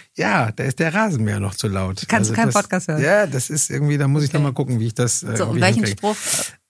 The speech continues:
Speaker 2: jetzt bin ich gespannt, was du an mir, also ich ha-, liebe ja, also du bist ja strukturierter, aber in einer Sache bist du halt nicht strukturiert,
Speaker 1: Mhm.
Speaker 2: was halt, wenn Kinder abends im Bett,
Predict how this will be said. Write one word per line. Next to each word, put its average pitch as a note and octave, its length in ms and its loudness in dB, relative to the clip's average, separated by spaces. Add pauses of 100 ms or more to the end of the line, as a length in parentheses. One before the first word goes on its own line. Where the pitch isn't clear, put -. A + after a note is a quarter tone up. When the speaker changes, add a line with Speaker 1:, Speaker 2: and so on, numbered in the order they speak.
(320)
Speaker 2:
jetzt D#3+ 300 -2
bin E3 100 0
ich D3+ 100 -2
gespannt, D3+ 400 -4
was C#3+ 160 -4
du D3+ 200 -4
an C#3+ 200 -2
mir, D3+ 280 -2 (440)
also E3+ 160 2
ich F#3+ 180 -2
ha-, G3 100 -2
liebe F#3+ 340 2
ja, F3 160 2
also D#3+ 220 2
du E3 100 -2
bist G3+ 180 -2
ja E3+ 140 0
strukturierter, F3+ 760 0 (400)
aber E3+ 160 4
in D#3+ 80 -2
einer G#3 260 2
Sache G3+ 200 0
bist F3+ 240 -2
du F3+ 80 2
halt E3 160 2
nicht G#3 160 0
strukturiert, F3+ 640 -2
Speaker 1:
Mhm. A2+ 340 0
Speaker 2:
was F3+ 220 2
halt, E3+ 240 0
wenn E3+ 300 0
Kinder G#3+ 360 2
abends E3+ 260 0
im E3+ 100 0
Bett, D#3+ 160 -2